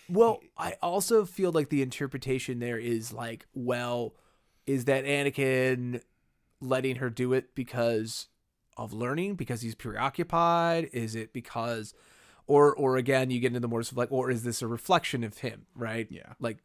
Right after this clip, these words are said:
Speaker 1: she's representing hi-, his youthfulness and his mechanicness.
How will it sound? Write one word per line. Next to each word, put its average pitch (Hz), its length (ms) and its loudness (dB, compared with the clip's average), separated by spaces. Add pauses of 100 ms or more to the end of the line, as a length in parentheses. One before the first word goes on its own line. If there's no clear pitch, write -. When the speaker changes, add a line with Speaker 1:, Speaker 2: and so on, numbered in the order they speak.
(200)
Speaker 1:
she's 131 300 -2
representing 127 500 2 (120)
hi-, 139 100 -12
his 123 260 -2
youthfulness 123 680 0
and 117 120 -2
his 120 460 -6 (100)
mechanicness. 127 760 -4